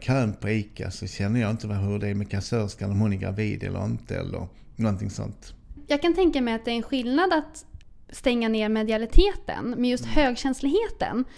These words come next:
Speaker 2: den sitter ju i
Speaker 1: I nerven.
Speaker 2: i allt.
Speaker 1: I nerven, i känslan, i kroppen, i cellerna. Det går inte riktigt. Man kan bara lugna ner det. För det är ju någonstans oerhört svårt att stänga av det. Utan man är ju alltid.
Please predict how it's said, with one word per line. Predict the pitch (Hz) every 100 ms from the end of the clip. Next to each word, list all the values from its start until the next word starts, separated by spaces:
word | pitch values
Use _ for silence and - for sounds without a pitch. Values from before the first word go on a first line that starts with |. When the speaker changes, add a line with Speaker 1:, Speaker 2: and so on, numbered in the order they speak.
| - - - -
Speaker 2:
den | 247 269
sitter | - 480 - -
ju | 330 339
i | 339 320 311 311 302 - - - - - -
Speaker 1:
I | 131
nerven. | 127 127 -
Speaker 2:
i | 294 349
allt. | 392 302 - - - - -
Speaker 1:
I | 135
nerven, | 160 160 101 92 98 101 98 90 - -
i | 143 127
känslan, | 117 - 139 170 156 - 107 98
i | 143 127
kroppen, | - 175 147 - - 95 110
i | 123
cellerna. | - 175 147 98 92 87 92 - - - - -
Det | 110 98
går | 117 160 101
inte | 123 139
riktigt. | 107 95 95
Man | 110 117
kan | 131 123
bara | 151 147
lugna | 120 113 110 110
ner | 113 180 110 80 69
det. | - 65 - - - -
För | - 117
det | 135
är |
ju | 147 120
någonstans | 131 143 110 104 - 110 95 95 - - -
oerhört | 135 135 156 147 117 120
svårt | - 110 101 -
att | 92
stänga | - 98 92 98
av | - 131 85 78 -
det. |
Utan | 85 85 98
man | 104 120
är | 143
ju | 123 92 101
alltid. | 123 107 87 - 104 92